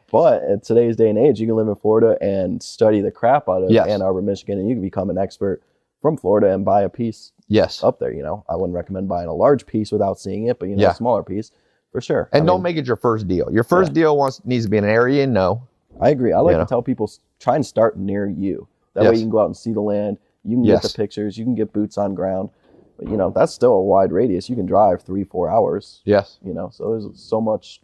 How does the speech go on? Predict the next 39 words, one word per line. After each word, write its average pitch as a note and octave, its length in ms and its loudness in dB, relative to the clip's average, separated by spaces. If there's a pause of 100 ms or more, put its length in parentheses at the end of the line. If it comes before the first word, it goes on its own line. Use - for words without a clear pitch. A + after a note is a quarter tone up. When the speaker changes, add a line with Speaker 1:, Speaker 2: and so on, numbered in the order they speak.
Speaker 1:
land F#2 340 -4
and - 0 -
Speaker 2:
And F2 80 -6
the - 40 -2 (120)
Speaker 1:
opportunity. C3+ 200 -2
Speaker 2:
cool A#3 160 2
thing G3 280 0
is F#3 120 0
this D3+ 200 0
works D3+ 280 0
not B2 240 0
just B2+ 180 -4
in B2 80 0
the A#2+ 80 0
United C3 380 0
States. G3+ 400 0 (800)
There's C3+ 240 4
Speaker 1:
True. A#2 60 -2
Speaker 2:
basically B2 640 2
every C3+ 400 2
country A#2 460 0
in F#2 80 0
the F#2+ 80 0
world, F#2+ 480 2
for G#2 80 2
the F2+ 120 2
most F2+ 400 -2 (160)
part, E2+ 300 -2 (720)
allows, G2 920 0 (800)
you G#2+ 160 0
know, D#2 300 -6 (140)
you G2 180 -2
can G#2 180 0
sell F2+ 280 -2
land F#2 300 -2
and F#2 140 -2
owner G2 240 -2
finance B2 420 -4
it - 80 -16